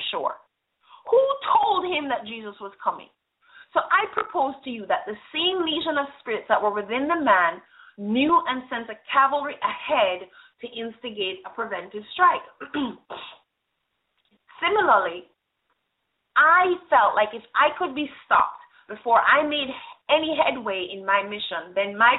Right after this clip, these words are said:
purpose would not have been activated. And this message that I had to share would be thwarted. You would not be hearing my voice today. But by the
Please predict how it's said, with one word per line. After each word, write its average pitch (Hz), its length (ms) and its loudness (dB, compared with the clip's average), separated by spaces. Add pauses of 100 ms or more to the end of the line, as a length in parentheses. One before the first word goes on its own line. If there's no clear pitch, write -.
purpose - 480 -2 (640)
would 214 180 0
not 220 300 4
have 240 160 0
been 208 160 -2
activated. - 720 -6 (400)
And 214 240 -2
this 294 240 -2
message 240 480 -2
that 175 160 0
I 220 160 6
had 254 320 2
to 247 60 -10 (180)
share 170 220 -4
would 190 180 -8
be 208 220 -12
thwarted. 277 500 -2
You 277 240 -4
would 269 160 -4
not 254 220 2
be 254 100 -12
hearing 214 380 -6
my 208 280 2
voice 175 300 -4 (260)
today. 247 380 0 (640)
But 208 180 4
by 220 220 4
the 196 100 -4